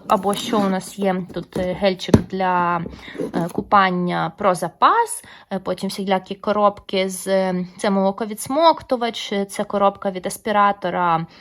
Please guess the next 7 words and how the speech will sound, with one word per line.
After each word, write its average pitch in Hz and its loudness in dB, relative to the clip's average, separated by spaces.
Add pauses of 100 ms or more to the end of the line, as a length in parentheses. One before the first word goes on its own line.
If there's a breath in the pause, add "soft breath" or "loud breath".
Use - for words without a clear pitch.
(280 loud breath)
е, 180 -4
для 180 2
пилососу. 190 -4
До 202 -6
речі, 185 -8
дуже 190 -8
зручно 208 -2